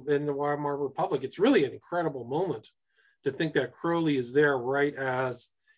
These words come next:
Hitler comes to power. I mean, he was in, and I mean, he was there, he was at that,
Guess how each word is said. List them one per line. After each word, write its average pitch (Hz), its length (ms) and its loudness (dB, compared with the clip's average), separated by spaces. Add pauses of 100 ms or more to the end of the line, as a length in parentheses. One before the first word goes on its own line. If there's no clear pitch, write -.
Hitler 151 280 2
comes 139 260 -2
to - 80 -10
power. 135 480 -4
I 131 60 -8
mean, 131 400 0 (1500)
he 208 140 2
was 202 180 0
in, 175 240 2
and 165 140 4
I 170 60 4
mean, 165 200 2
he 160 160 2
was 165 220 -2
there, 170 380 4 (180)
he 156 240 -6
was 151 200 0
at 160 240 4
that, 147 280 4